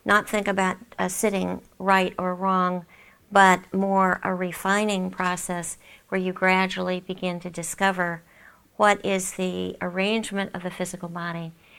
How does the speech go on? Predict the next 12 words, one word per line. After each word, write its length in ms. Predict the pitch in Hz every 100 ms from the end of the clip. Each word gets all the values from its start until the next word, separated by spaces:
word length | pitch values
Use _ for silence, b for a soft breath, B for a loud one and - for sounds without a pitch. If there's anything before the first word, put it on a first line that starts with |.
| b b
that 240 | - 175 -
is, 460 | 185 180 170 -
uh, 160 | 175 170
conducive 680 | - 185 202 220 - 185 170 - b b b
to 120 | - 185
the 100 | 185
cultivation 680 | 180 175 170 170 - 170 180
of 240 | 180 170 165 - _ _
being 240 | 196 175 180
in 140 | 175
attention. 540 | 165 - 170 165 170 156 _ _ _ _ _ _ _ _ _ _ _ _ _ _ _ _ _ _ _ _ _ _ _ _ _ _ _ _ _ _ _ _ - b b b b b b b b b
So, 380 | - 220 180 165